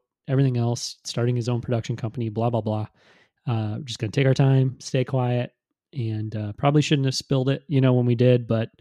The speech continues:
um, it, it, you know, it's, it's gonna happen when it happens. Like, it's a long-term thing, you know what I mean? Uh, I hope. Uh, I don't know that. Uh, actually,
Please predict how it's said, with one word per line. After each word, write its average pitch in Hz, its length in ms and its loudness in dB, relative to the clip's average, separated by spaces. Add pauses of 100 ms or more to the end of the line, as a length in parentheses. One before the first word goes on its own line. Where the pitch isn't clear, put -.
(600)
um, 110 440 -2 (960)
it, - 180 -12
it, 180 340 -12 (400)
you 110 160 0
know, 98 120 -6 (260)
it's, 131 180 -2
it's 156 140 -2
gonna 123 160 2
happen 123 240 2
when 113 100 0
it 113 60 -6
happens. 117 500 -8
Like, 110 300 -6 (340)
it's 147 140 2
a 143 40 10
long-term 135 640 2
thing, 120 340 -6
you 123 140 0
know 117 60 2
what 113 80 2
I 110 40 0
mean? 113 220 -2 (520)
Uh, 104 260 -2 (360)
I - 40 -4
hope. 117 280 -8 (460)
Uh, 117 160 -4
I 139 80 -2
don't 120 200 2
know 139 200 8
that. 101 300 -8 (280)
Uh, 160 60 -12 (140)
actually, 113 340 -6